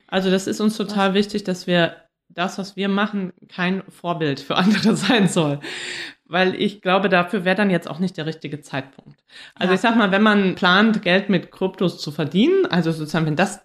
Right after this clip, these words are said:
Speaker 1: das Ziel ist, sollte man dann halt einsteigen, wenn sie runtergehen und nicht so wie wir einsteigen, wenn sie eigentlich relativ hoch stehen.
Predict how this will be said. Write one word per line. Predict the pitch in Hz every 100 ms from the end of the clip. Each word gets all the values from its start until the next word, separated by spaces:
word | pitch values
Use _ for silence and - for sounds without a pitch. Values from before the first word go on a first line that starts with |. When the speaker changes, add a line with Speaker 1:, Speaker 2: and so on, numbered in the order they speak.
| _
Speaker 1:
das | - 165 -
Ziel | - 214 240
ist, | 214 220
sollte | 190 190
man | 202 165
dann | 175 185
halt | 180 -
einsteigen, | 165 - 175 175
wenn | 170
sie | 156
runtergehen | 143 151 175 180 180 175 185
und | 143
nicht | 170 185
so | 165 151
wie | 151 160
wir | 202 220 160 -
einsteigen, | 165 180 185 170 160
wenn | 170
sie | 156
eigentlich | 143 170 151
relativ | 160 160 151 -
hoch | 165 160
stehen. | - 151 139